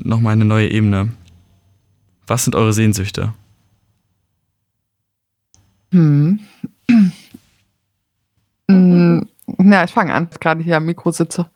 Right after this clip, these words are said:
Speaker 2: Ähm, ein gutes Leben zu führen, äh, auf der individuellen Ebene. Also das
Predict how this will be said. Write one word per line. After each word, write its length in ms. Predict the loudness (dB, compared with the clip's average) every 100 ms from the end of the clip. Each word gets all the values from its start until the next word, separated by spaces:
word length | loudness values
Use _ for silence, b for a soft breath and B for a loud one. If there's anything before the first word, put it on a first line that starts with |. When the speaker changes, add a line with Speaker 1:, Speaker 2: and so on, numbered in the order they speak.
| B B B B B B _ _ _
Speaker 2:
Ähm, 960 | 0 2 4 4 4 4 4 4 4 0 B B B B _ _ _ _
ein 460 | 2 4 4 2 -2 _ _ _ _ _ _ _ _ _ _ _
gutes 520 | 2 2 2 0 -2
Leben 400 | 0 0 2 -2
zu 100 | -4
führen, 540 | -4 0 2 2 0 -2
äh, 40 |
auf 240 | -2 -2 0
der 100 | 0
individuellen 680 | 0 0 0 0 0 0 -2
Ebene. 400 | -2 2 2 2
Also 200 | -2 -2
das 380 | -4 -6 -12